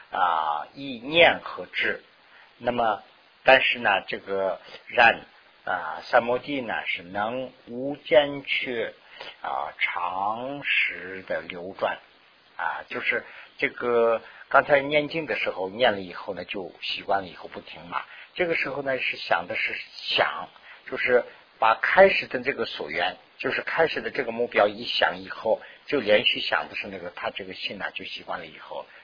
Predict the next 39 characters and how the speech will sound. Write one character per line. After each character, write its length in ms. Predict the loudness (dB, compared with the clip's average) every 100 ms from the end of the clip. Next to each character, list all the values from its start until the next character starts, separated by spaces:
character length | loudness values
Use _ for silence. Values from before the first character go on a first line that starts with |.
| _
就 100 | -16
发 200 | -4 -2
出 160 | -2 -6
这 120 | -10
个 120 | -10
九 180 | -10 -10
心 220 | -12 -14
的 60 | -12
时 140 | -12 -12
候 120 | -14
是 80 | -16
这 80 | -16
个 40 |
意 160 | -18 -20
思 200 | -18 -14
啊， 180 | -14 -14
就 100 | -16
不 220 | -16 -14 -14
会 160 | -16 -8
断， 160 | -8 -8 -12 _ -20 _
不 80 | -14
会 160 | -14 -6
断， 220 | -4 -4 -8 -20 -16
这 100 | -14
个 100 | -8
长 320 | -6 -6 -8
期 140 | -12 -14
的 100 | -16
可 160 | -16
以 180 | -16 -18 -20 _
下 240 | -12 -10 -8
去。 200 | -8 -10 _ -20 -20 -14
尤 280 | -4 -2 -2
其 580 | -4 -6 -6 -8 -12 -14 -8
不 300 | -6 -6 -6
顺 500 | -4 -2 -2 -6 -16 -16
是 120 | -14
公 300 | -6 -4 -4
云， 400 | -6 -10 -12 -14